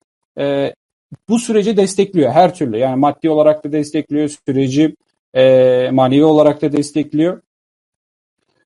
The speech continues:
E, tabii ki Türk Güneşi'nin,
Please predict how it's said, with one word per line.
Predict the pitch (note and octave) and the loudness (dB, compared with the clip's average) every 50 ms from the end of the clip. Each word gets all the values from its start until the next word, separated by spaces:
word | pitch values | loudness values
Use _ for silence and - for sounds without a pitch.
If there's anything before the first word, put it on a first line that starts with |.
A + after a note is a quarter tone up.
| _ - C3 | _ -8 -4
E, | B2+ B2+ B2 B2+ B2 A#2+ A#2+ A2 A2 - - - _ _ _ _ _ | -2 0 0 0 0 -2 -4 -6 -8 -8 -10 -14 _ _ _ _ _
tabii | - G#3 G#3 A3 A3 F#3+ | -2 0 0 0 -4 -6
ki | - A3 A3 G#3+ F#3+ E3 - _ | -6 -6 -6 -6 -6 -10 -10 _
Türk | - G3 F3+ - | -8 -8 -8 -6
Güneşi'nin, | - G3 G3 F#3 F3 - F#3+ F#3 F#3+ F#3+ F#3+ F#3+ G3 - | -4 -4 -4 -4 -4 -4 -2 -2 -2 -2 -4 -6 -8 -12